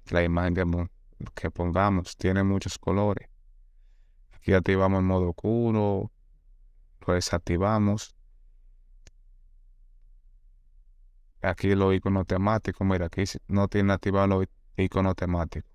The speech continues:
Cuando lo activamos, te van a ver cómo se pone. Me gusta activárselo para que se vean un poquito más hermoso. También aquí podemos seleccionar algunos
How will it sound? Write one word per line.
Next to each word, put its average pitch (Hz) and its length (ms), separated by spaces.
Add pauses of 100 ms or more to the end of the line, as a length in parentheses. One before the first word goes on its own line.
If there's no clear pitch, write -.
(100)
Cuando 92 180
lo 90 80
activamos, 104 640 (480)
te 98 100
van 98 120
a 98 60
ver 95 140
cómo 92 280
se 90 120
pone. 82 400 (300)
Me 87 100
gusta 95 280 (320)
activárselo 92 800
para 85 200
que 87 120
se - 140
vean 90 260
un 90 60
poquito 90 360
más 90 240
hermoso. 87 400 (1300)
También 92 360
aquí 98 260
podemos 98 420
seleccionar 92 800 (1600)
algunos 92 640